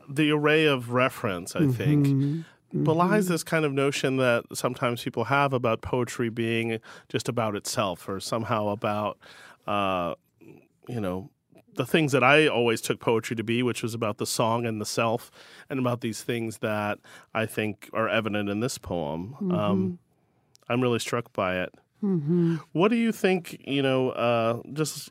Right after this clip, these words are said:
Speaker 1: it's hard to look back. I mean, it's been so
Speaker 2: Yeah.
Speaker 1: recent, and
Speaker 2: Mm-hmm.
Speaker 1: I, um, we're gonna run her last poem here, and we're really proud about that,
Speaker 2: Mm-hmm.
Speaker 1: but sad, of course, too. And I,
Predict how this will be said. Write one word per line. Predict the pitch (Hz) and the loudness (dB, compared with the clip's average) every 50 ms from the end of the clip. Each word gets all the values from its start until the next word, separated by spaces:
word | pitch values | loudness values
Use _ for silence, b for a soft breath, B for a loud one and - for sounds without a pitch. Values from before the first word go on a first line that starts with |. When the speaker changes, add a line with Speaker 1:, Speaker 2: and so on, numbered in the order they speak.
| - | -4
Speaker 1:
it's | 104 123 - - | -4 -4 -2 2
hard | - 170 175 170 170 | 4 4 4 4 4
to | 151 | 0
look | 135 127 120 120 | 0 0 0 0
back. | 131 120 101 95 87 - - 107 | 0 2 2 2 0 -2 -4 -4
I | 101 | -4
mean, | 104 104 104 | -4 -4 -4
it's | 110 104 - - - | -6 -6 -8 -8 -6
been | - 113 107 107 - | -4 -4 -4 -4 -4
so | - 117 110 107 104 107 120 - - - _ _ _ - - | -4 -4 -2 -2 -4 -6 -8 -12 -18 -20 _ _ _ -8 -2
Speaker 2:
Yeah. | 98 98 | 2 4
Speaker 1:
recent, | 127 143 143 - 98 92 90 90 - 110 | 4 4 2 0 -2 -2 -2 -2 0 2
and | 101 98 80 165 | 4 4 6 6
Speaker 2:
Mm-hmm. | 180 - - 117 110 - - - _ _ b b b b b b b b b b b - | 6 4 4 2 0 -2 -6 -10 _ _ b b b b b b b b b b b 0
Speaker 1:
I, | 113 110 110 | 0 2 2
um, | 110 110 | 2 0
we're | 120 123 127 120 | 0 0 0 2
gonna | 127 123 120 117 | 2 2 2 2
run | 120 117 120 120 113 | 2 2 2 2 0
her | 104 123 117 113 113 | 0 0 0 2 2
last | 113 107 104 104 - - | 2 0 0 -2 -4 -6
poem | - - 139 135 135 135 131 131 127 127 127 123 - 131 - - | -6 -4 -2 0 0 0 0 -2 -2 -4 -6 -8 -12 -12 -12 -8
here, | 123 139 135 127 123 127 123 120 | -4 -2 0 0 0 0 0 -2
and | 113 113 113 113 | -2 -2 -4 -4
we're | 113 110 | -4 -2
really | 110 110 107 107 104 104 104 113 156 135 - _ _ _ | -2 -2 -2 -2 -2 -4 -4 -6 -10 -16 -20 _ _ _
proud | - - 120 113 113 110 | -2 2 4 4 4 4
about | 110 107 104 - - | 4 2 2 2 0
that, | 101 101 101 98 - - | -2 -2 -2 -4 -6 -6
Speaker 2:
Mm-hmm. | - 170 170 156 147 143 156 | -4 -2 -2 -2 -2 0 2
Speaker 1:
but | 165 156 151 | 2 2 2
sad, | - - 131 120 113 | 4 4 4 4 4
of | 107 101 - | 2 0 -2
course, | - 117 104 - - | -2 -2 -2 -2 -2
too. | - - 131 117 110 101 | -2 0 0 2 2 0
And | 101 98 98 95 - _ B B B B B B B B B - | 0 0 -2 -4 -6 _ B B B B B B B B B -2
I, | 135 147 170 | 0 0 0